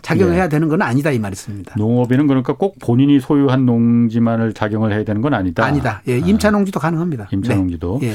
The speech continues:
Speaker 2: 팔육일칠 님이 대구 조정 지역에 한
Speaker 1: 네.
Speaker 2: 채를 보유 중이라고 합니다.
Speaker 1: 예.
Speaker 2: 부모님 거주 때문에
Speaker 1: 예.
Speaker 2: 투기 과열 지구에 한 채를 매수했을 때
Speaker 1: 예.
Speaker 2: 취득세는 어느 정도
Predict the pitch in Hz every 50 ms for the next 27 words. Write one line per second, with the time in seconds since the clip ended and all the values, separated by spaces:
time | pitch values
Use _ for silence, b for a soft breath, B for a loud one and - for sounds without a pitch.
0 | 104 B B B B - - - 208 202 214 196 190 175 156 - - 170 156 143
1 | 139 151 185 170 113 85 71 71 - B B B B B B B B - 104 110
2 | 123 139 170 170 - - 127 127 135 151 156 156 139 143 143 135 120 113 104 104
3 | 131 180 190 - - 208 202 101 - 202 180 160 123 135 127 123 120 110 120 117
4 | 113 107 101 101 101 98 92 80 87 85 92 123 131 127 123 131 175 220 - -
5 | 123 135 147 156 156 160 143 - - 147 123 127 123 - 127 113 113 120 156 165
6 | 131 87 73 - - - 135 117 104 98 - - - 196 180 202 190 - - 113
7 | 117 135 147 147 143 131 131 131 123 123 123 127 135 160 185 190 196 - b b
8 | b b b b b b b - - 202 202 202 - - - - 180 175 170 165
9 | 175 175 175 175 170 165 160 180 240 _ _ - 139 107 113 120 127 - 147 143
10 | 123 - 123 107 - - 156 139 113 92 - - 135 120 101 107 98 - - 185
11 | 170 202 233 226 175 143 139 131 156 156 156 139 151 143 135 127 113 117 143